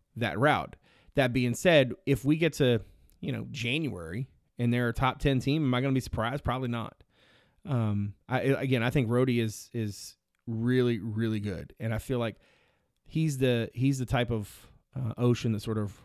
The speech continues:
raises all boats. Um, in, in terms of, um, yeah, la-, last thing before we, we switch football for you guys. So in terms of the roster, is there, is there a dude that you're most,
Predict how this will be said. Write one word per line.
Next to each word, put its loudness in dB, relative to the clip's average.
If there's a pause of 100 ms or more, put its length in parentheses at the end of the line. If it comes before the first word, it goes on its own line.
(100)
raises -2
all -4
boats. -10 (600)
Um, 2 (1200)
in, 4
in 0
terms 0
of, 2 (140)
um, 0 (340)
yeah, -2
la-, -4
last 0
thing -4
before -6
we, -6
we -6
switch -8
football -10 (360)
for 0
you 2
guys. -6 (100)
So 6
in 0
terms -2
of 0 (120)
the -2
roster, 0 (480)
is 2
there, 2 (960)
is -2
there 4
a 4
dude 6
that 2
you're 2
most, 0